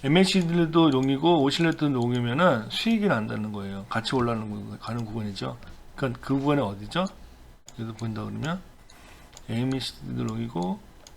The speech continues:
엠에이씨디도 롱이고, 이렇게 올라가죠. 이렇게 올라가고, 오실레트 롱이고 하면 요 구간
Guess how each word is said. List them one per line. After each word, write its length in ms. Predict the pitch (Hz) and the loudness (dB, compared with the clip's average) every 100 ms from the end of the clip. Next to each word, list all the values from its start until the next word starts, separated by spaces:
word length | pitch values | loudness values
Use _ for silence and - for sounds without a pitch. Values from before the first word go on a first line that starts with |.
| - - - - - - | -20 -20 -20 -20 -18 -6
엠에이씨디도 760 | 113 135 156 147 151 139 131 139 | -2 2 2 0 -2 -2 -2 -2
롱이고, 520 | 110 120 120 113 120 | -2 -4 -4 -2 -2
이렇게 260 | 123 - 123 | -2 -2 -2
올라가죠. 500 | 117 113 110 170 160 | -2 -4 -4 -4 -4
이렇게 240 | 120 - | -4 -4
올라가고, 840 | 120 113 110 113 156 180 170 226 - - - - - | -4 -4 -6 -6 -2 -2 -4 -10 -18 -20 -20 -12 -2
오실레트 460 | 131 147 147 - | 0 0 -2 0
롱이고 520 | 135 117 113 104 104 | -2 0 -2 -4 -8
하면 300 | 113 131 123 | -6 -6 -2
요 80 | 120 | 0
구간 480 | 139 135 117 104 | 0 0 -4 -4